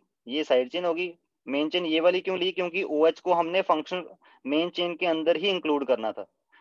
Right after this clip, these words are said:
या main chain के ऊपर attach हो, वो ऐसे ही main chain माननी होती है, तो इसको main chain मान लिया हमने।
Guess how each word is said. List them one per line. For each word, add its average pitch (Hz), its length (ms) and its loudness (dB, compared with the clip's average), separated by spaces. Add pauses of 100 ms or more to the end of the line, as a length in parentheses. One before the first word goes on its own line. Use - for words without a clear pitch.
(100)
या 151 80 4
main 156 260 2
chain 175 320 -2 (120)
के 185 120 2
ऊपर 165 400 2 (400)
attach 151 380 4
हो, 170 160 -2 (400)
वो 156 120 -4 (100)
ऐसे 147 260 2
ही 185 120 0
main 151 220 0
chain 139 140 0
माननी 117 260 -2
होती 104 220 -10
है, 107 60 -12
तो 131 120 -6
इसको 160 200 -4
main 151 200 -4
chain 170 140 -4
मान 170 180 2
लिया 180 160 0
हमने। 190 220 -8